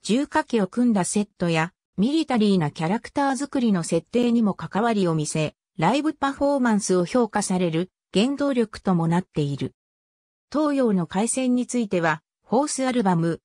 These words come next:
ザ・アート・オブ・ウォーが中国、真心の兵法からインスパイアされた作品であったり、日本の合戦では、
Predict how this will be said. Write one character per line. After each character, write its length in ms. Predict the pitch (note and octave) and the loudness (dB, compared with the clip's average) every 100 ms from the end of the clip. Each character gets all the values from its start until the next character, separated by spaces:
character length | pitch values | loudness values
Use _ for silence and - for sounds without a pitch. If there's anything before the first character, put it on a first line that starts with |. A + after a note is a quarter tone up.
| _ - | _ -4
ザ・ 240 | F3 E3+ _ _ | 0 0 _ _
ア 220 | - G#3+ C#4 | -2 0 2
ー 40 | |
ト・ 180 | C#4+ C#4+ | 0 0
オ 20 | |
ブ・ 120 | B3+ | 0
ウ 20 | |
ォ 40 | C4 C4+ | 0 0
ー 20 | A3+ | 2
が 120 | G#3+ | -2
中 240 | - G#3+ | 0 0
国、 340 | F#3+ F#3 D#3+ D#3+ _ _ | 0 -2 -4 -4 _ _
真 160 | F3+ F3+ | 0 2
心 340 | B3+ D4+ C#4+ | 2 0 -2
の 100 | B3 | 0
兵 140 | G#3 B3+ B3+ | 0 0 -2
法 280 | - F#3 F#3 | 0 -2 0
か 120 | F#3+ | 0
ら 120 | F#3+ | 2
イ 120 | G3+ | 2
ン 40 | B3+ | 0
ス 140 | - | -4
パ 180 | - C4+ | -2 0
イ 100 | B3 | 0
ア 80 | F#3+ | 0
さ 140 | F3 | -2
れ 100 | F#3 | -2
た 120 | A3 | -2
作 260 | G#3 G3 - | -6 -8 -10
品 260 | - B3 | -6 -2
で 160 | B3 A3+ | 0 0
あ 60 | G#3 | -2
っ 80 | - | -2
た 140 | F3+ | -2
り、 200 | E3 D#3+ _ _ | -2 -4 _ _
日 120 | F3 F#3+ | -2 0
本 280 | - D4+ | 2 0
の 80 | D4 | -2
合 140 | - A#3+ | -4 -6
戦 320 | - B3+ A#3+ | -2 0 2
で 120 | A#3 | 2
は、 220 | E3+ D#3+ | 0 -2